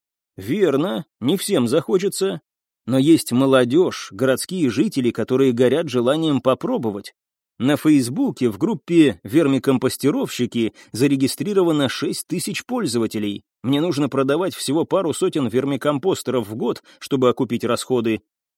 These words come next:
Эксперт по кредитам рассеянно созерцал свой телефон, лежащий на столе на самом видном месте. Он не любил проектов, лишенных амбициозности. Кевин же выкладывался на полную.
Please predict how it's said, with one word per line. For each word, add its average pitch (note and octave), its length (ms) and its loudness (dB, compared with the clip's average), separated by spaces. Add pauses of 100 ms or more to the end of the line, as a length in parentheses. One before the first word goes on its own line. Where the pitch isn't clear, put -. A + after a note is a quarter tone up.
Эксперт C#3+ 600 0
по C3+ 80 0
кредитам C3+ 540 0
рассеянно B2 580 0
созерцал A2+ 560 -2
свой A#2 240 -2
телефон, G3+ 540 -2
лежащий F#3 500 -2
на E3+ 100 -2
столе E3+ 400 -2
на C#3+ 140 -2
самом D#3+ 360 -4
видном D3+ 400 -4
месте. F#3+ 520 -6 (400)
Он F#3 260 -2
не F3+ 80 0
любил F#3+ 400 -2
проектов, F3+ 800 -2
лишенных D#3 720 -2
амбициозности. C#3+ 1120 -2 (540)
Кевин D3 460 0
же D#3 400 0
выкладывался B2+ 760 -2
на D#3+ 160 -2
полную. A#2 480 -2